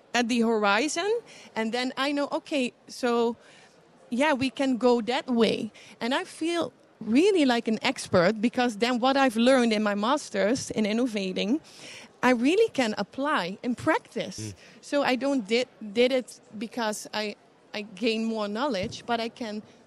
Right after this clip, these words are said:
Speaker 1: put it into practice. And I feel, like, so empowered. And then in the end of the day, he always saying, "You can be proud of yourself. And otherwise, you have to be proud, 'Oh, my school leader did it.'"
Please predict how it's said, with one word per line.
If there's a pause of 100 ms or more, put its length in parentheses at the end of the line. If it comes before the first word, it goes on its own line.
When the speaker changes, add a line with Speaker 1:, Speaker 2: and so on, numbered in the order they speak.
(120)
Speaker 1:
put
it (120)
into
practice.
And
I
feel,
like,
so (520)
empowered.
And
then (120)
in
the
end
of
the
day,
he
always
saying, (800)
"You (840)
can (960)
be
proud
of
yourself. (280)
And (520)
otherwise,
you
have
to
be
proud,
'Oh,
my
school
leader
did
it.'"